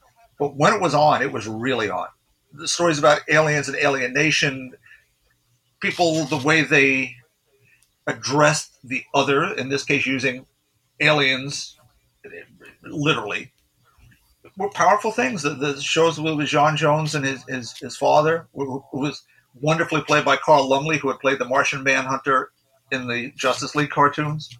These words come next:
Perfect casting. It's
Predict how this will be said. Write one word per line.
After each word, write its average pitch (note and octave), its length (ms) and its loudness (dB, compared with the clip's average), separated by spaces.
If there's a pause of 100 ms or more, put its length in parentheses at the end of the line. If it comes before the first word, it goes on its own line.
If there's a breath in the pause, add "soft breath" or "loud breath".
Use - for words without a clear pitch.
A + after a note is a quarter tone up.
(240)
Perfect B2+ 360 -2
casting. C#3+ 500 -2 (1040)
It's - 100 -14